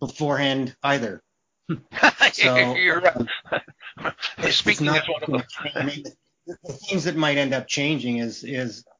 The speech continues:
Speaker 1: um, danger factors about the, the covid.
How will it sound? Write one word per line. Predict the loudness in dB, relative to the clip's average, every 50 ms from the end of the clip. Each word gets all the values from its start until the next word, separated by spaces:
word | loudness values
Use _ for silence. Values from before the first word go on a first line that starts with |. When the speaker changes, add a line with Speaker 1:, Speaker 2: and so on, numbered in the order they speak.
| _ _ _ -14
Speaker 1:
um, | -10 -8 -6 -4 -4 -4 -6 -6 -6
danger | -6 -4 -4 -2 -2 -4 -4 -2
factors | 0 0 0 0 -2 -2 -2 -2 -2 -2 -4
about | -4 -4 -4 -4 -4 -6 -6 -8
the, | -8 -8 -6 -6 -6 -6 -6 -6 -6 -8 -8 -10 -12 -14 _ _
the | -18 -14
covid. | -10 -8 -6 -6 -6 -4 -6 -6 -8 -10